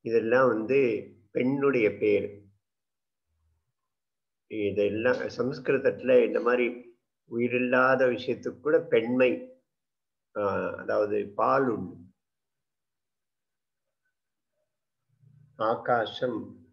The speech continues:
ஆண் பால், இந்த உஷா பெண் பால். உஷஸ், உஷக்காலம்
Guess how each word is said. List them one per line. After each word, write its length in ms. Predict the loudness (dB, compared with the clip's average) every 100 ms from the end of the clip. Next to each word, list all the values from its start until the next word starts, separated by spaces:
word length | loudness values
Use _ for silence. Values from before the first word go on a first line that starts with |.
| _ _
ஆண் 380 | -6 -4 -6 -6
பால், 360 | -6 -6 -10 _ _ _ _ _ _ _ _ _ _ _ _ _ _ _ _ _ _ _ _ _ _
இந்த 600 | -8 -4 0 2 2 0 -6 _ _ _ _
உஷா 580 | -12 -4 0 0 0 -6 -20 _ -6
பெண் 280 | -6 -4
பால். 260 | -6 -4 -6 -12 _ _ _ _ _ _ _ _ _ _ _ _ _ _ _ _ _ _ _ _ _ _ _ -16
உஷஸ், 720 | -4 -2 -2 -10 -18 -20 -20 _ _ _ _ _ _ _ _ _ _
உஷக்காலம் 1120 | -6 -2 -2 -2 -2 0 0 -2 -4 -8 -16